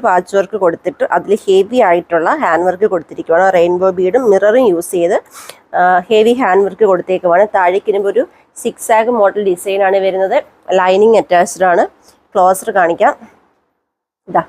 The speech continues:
ഇതുപോലാണ് ക്ലോസർ വരുന്നത്. കണ്ടോ, ഇതുപോലെ റൗണ്ട് നെക്ക് കൊടുത്തിട്ട് ഒരു ഡയമണ്ട് ഷേപ്പിലാണ് ഇതിൻ്റെ ഒരു ഹാൻഡ് വർക്ക് കൊടുത്തിരിക്കുന്നത്. കണ്ടോ,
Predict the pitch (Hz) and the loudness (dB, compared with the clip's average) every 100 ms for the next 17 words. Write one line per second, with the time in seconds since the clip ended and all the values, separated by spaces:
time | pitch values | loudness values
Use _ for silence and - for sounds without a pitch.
0 | _ _ - 202 202 208 214 208 185 190 | _ _ -4 0 2 2 2 2 0 0
1 | 202 185 170 180 170 160 170 175 175 170 | 0 2 2 0 0 0 0 0 0 0
2 | 196 185 175 - 185 170 - 165 285 440 | 2 0 -2 -6 -6 -4 -4 -6 -6 -6
3 | _ _ _ _ 202 202 196 190 196 226 | _ _ _ _ 0 2 2 2 2 2
4 | 262 - 190 175 185 165 160 170 170 190 | -2 -2 -4 -2 -4 -2 -4 -8 -6 -4
5 | 165 160 175 185 202 185 156 147 151 165 | 0 0 0 -4 -2 -2 -2 -6 -4 -2
6 | 185 156 | 0 -2